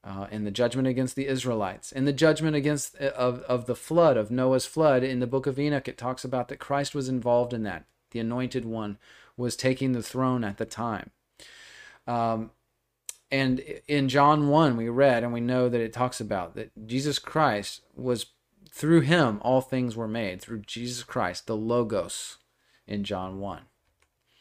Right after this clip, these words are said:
So I would just say praise to God for the logon tou theou.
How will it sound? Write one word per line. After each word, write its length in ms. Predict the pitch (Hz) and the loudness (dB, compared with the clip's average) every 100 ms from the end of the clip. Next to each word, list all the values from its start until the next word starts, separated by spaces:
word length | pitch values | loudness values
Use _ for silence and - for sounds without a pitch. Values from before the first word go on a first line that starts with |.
| _ - - - - - | _ -20 -20 -20 -20 -8
So 320 | - 135 127 | 0 2 2
I 160 | 120 147 | 0 0
would 100 | 143 | 0
just 340 | 139 - - | -2 -4 -8
say 220 | - 139 123 | 2 4 4
praise 560 | - 156 160 175 170 | 2 2 4 4 2
to 140 | - 156 | -2 0
God 440 | 147 185 139 131 | 4 4 4 2
for 220 | 151 190 | 2 4
the 140 | 180 147 | 6 6
logon 480 | 131 123 123 127 | 6 4 2 -2
tou 160 | 127 147 | -2 -6
theou. 560 | - 202 196 104 73 | -2 0 2 0 -4